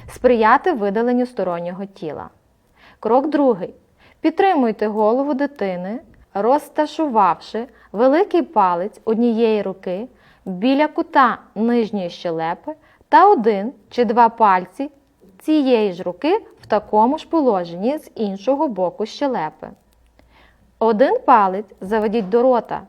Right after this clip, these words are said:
дитини та підтримуйте його відкритим. Обов'язково треба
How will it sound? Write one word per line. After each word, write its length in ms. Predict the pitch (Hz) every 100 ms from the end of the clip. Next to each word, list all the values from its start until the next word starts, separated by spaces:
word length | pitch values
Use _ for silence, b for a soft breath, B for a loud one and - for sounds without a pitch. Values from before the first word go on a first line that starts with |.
| _
дитини 760 | 175 170 208 208 175 165 262 403 b b b -
та 120 | 370
підтримуйте 800 | 392 523 277 247 247 277 330 311
його 460 | 196 202 160 180 208 _ _
відкритим. 580 | 196 226 - 127 - - _ _ _ _ _ b b b b b _
Обов'язково 720 | 277 349 370 381 - 494 494 494
треба 400 | 294 262 262